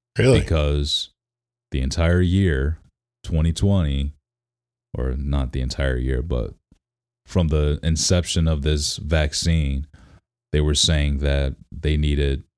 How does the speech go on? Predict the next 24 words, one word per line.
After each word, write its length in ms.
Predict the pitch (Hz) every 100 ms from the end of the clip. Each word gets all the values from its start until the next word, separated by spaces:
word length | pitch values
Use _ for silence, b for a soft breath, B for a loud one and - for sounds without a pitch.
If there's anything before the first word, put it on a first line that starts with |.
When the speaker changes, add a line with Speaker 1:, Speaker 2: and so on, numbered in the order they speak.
| _ -
Speaker 2:
you 140 | 73
know, 340 | 69 67 65 - _ -
dry 400 | 87 87 82 71
ice 480 | 73 76 76 73 67
and 160 | 71
extra 400 | - 82 - 82
cold 640 | 76 - 78 76 73 69 - _ _ _ _ _ _
freezers, 800 | - - 82 76 73 76 73 71
and 80 | 73
they're 80 | 71
freaking 460 | - 87 82 78
out 160 | 76 73
about 300 | 71 73 73
how 160 | 78 76
they're 120 | 73
gonna 240 | 76 69
trans-, 680 | 76 - 80 76 73 - - - _ _ -
uh, 360 | 62 64 - - - _ _ _ _ _ _ _ _ -
how 100 | 78
they 100 | 76
were 120 | 76
gonna 260 | 76 71 69
ship 400 | - 87 80 -
these 500 | 78 71 71 71 -